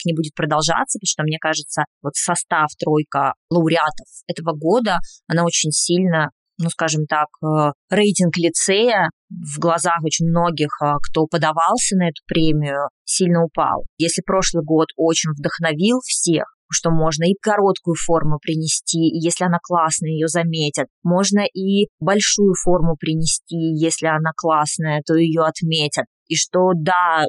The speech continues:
можно прийти с чем-то кринжовым, но, блин, у жюри есть глаза, но нет. И поэтому моя большая надежда, что это просто какой-то был странненький сезон, и дальше все будет по-другому. Ну, иначе мы просто потеряем лицей, как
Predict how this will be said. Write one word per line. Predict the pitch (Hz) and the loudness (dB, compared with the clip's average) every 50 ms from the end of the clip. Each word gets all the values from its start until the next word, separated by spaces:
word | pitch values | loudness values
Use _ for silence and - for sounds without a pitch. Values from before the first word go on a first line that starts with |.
| - _ | -4 _
можно | - - 143 156 165 175 170 180 | -10 -8 -4 -2 0 0 0 -2
прийти | 170 - 170 156 - 175 | -4 -6 -8 -10 -8 -6
с | - | -6
чем-то | - - 170 165 180 | -4 -4 -4 -4 -6
кринжовым, | - - 170 180 180 160 - 175 175 175 165 165 170 170 160 | -6 -2 0 2 2 2 2 2 2 2 2 0 -2 -2 -2
но, | 160 160 160 160 | -2 -2 -4 -4
блин, | 147 151 156 165 170 170 | -4 -4 -4 -2 -2 -2
у | 170 | -2
жюри | 160 156 165 165 175 170 | -2 -2 -2 0 0 0
есть | 165 175 165 165 | 0 -2 -2 0
глаза, | 160 175 170 170 156 151 170 156 143 135 143 - _ _ | 0 0 0 0 -2 -2 -2 -2 -2 -2 -4 -6 _ _
но | - 151 165 190 | -4 -2 0 2
нет. | 196 170 143 127 123 - _ _ _ _ | 2 2 0 -2 -4 -8 _ _ _ _
И | - - 160 175 | -10 -8 -8 -4
поэтому | - 151 156 170 - 180 170 165 160 156 - - | -2 -2 -2 -2 -2 -2 -4 -2 -4 -6 -6 -6
моя | 143 147 160 165 165 156 | -4 -2 0 2 2 2
большая | 151 151 147 - - 147 147 | 0 0 0 0 -2 -2 -2
надежда, | 147 143 143 147 151 151 - 247 - - 180 | -2 -4 -6 -6 -4 -2 -2 -2 -4 -4 -6
что | - - - 147 | -6 -2 -2 -2
это | 156 - _ - | -2 -2 _ -4
просто | - 147 156 - _ - | -4 -4 -4 -6 _ -10
какой-то | - - - - 120 120 - - | -10 -10 -6 -6 -8 -8 -8 -10
был | 123 117 127 131 131 - 127 117 _ _ - | -8 -6 -4 -6 -6 -8 -12 -18 _ _ -10
странненький | - - - - 156 156 143 139 143 139 143 143 - - 147 | -10 -8 -4 -2 -2 -2 -2 -2 -4 -6 -8 -10 -10 -8 -6
сезон, | - - - 151 139 135 165 170 180 220 247 269 - _ | -4 -4 -4 -4 -4 0 0 2 2 2 2 0 -2 _
и | - 151 151 147 147 147 | -4 -2 0 0 0 0
дальше | 131 143 147 151 - - | 0 -2 -2 -2 -2 -4
все | - - 147 147 | -6 -6 -6 -4
будет | 151 156 - - | -4 -4 -6 -6
по-другому. | 147 151 - 139 139 156 170 214 240 220 190 175 165 _ _ - | -8 -6 -4 -2 0 2 2 4 4 4 2 2 -2 _ _ 0
Ну, | 165 175 185 | 2 2 2
иначе | 160 147 151 175 - - 165 | 2 0 -2 -2 -4 -4 -2
мы | 143 147 165 - | -2 -2 -4 -4
просто | - - 139 143 147 - - - 156 151 147 143 - _ _ _ | -4 -4 -2 -2 -2 -4 -4 -2 0 0 0 0 -2 _ _ _
потеряем | - - - 156 147 151 151 151 156 | -12 -6 -2 -2 0 0 2 0 0
лицей, | 147 151 151 - - - - 156 160 185 202 - | 0 0 -2 -2 -2 -2 0 0 0 0 0 0
как | - 151 156 | -2 -2 -2